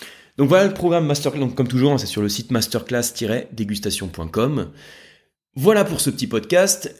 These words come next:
j'espère que vous avez appris des choses, et puis moi je vous retrouve, bah, sur un prochain podcast, ou bien sur un prochain mail, ou sur une prochaine formation, c'est toujours sur le site lecoam point E U pour suivre les cours d'onologie,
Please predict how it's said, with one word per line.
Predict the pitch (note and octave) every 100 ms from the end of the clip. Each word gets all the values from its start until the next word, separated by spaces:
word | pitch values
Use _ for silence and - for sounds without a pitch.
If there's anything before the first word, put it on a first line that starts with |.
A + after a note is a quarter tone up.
| -
j'espère | D3 E3+ C#3+ D3+
que |
vous | B2+ A#2+
avez | A2+
appris | G#2+ C3
des | B2
choses, | A#2 D3 F3 E3+ C#3 -
et | C3+
puis | - C3
moi | C3
je | A#2
vous | G#2+
retrouve, | - B2
bah, | A2
sur | G2+ G2
un | F2+
prochain | E2+ A#2+ A#2 G2+
podcast, | F#2+ - A#2 B2+ C3 - -
ou | C#3+
bien | A#2+ C3
sur | - - G2
un | F2+ - -
prochain | - A#2+ - F#2 - _
mail, | F#2+ G#2+ B2 C#3 G2 - - - -
ou | E3
sur | E3 C#3+
une | B2
prochaine | B2+ A#2 A2
formation, | A2+ G#2+ G#2 - G#2+ B2 - _ _
c'est | - A2+
toujours | G#2+ A2 A2+
sur | G#2+
le | G2+
site | G2 A#2+ - - _
lecoam | B2+ C#3+ C#3+ C#3 A#2+ A#2 B2 - -
point | - A#2+ A2+ - _
E | A#2+ -
U | G2 A2 C3+ - _ _ _ -
pour | G#2
suivre | - B2 G2+
les | F#2+
cours | - A#2+
d'onologie, | A2+ G#2 G2+ G2 F2 B2+